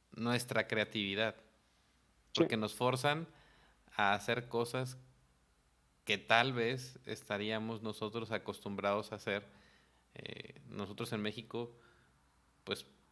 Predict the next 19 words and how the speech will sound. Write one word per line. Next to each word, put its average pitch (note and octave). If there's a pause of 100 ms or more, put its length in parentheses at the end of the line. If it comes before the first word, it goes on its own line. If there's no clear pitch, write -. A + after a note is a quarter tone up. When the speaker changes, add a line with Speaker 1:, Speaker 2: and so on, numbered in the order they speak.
(140)
Speaker 1:
tenemos A2
prácticamente A2+
trescientos G#2+
sesenta G#2
y F#2+
cinco A2
días A2
útiles, G#2
¿no? A#2+ (480)
Eh, -
Speaker 2:
Ujú. -
Speaker 1:
respecto D3
al G2
clima. B2 (340)
<laughs> D3+ (480)
Cuando G#2
obviamente A#2+
ustedes, A#2+ (520)
eh, F#2+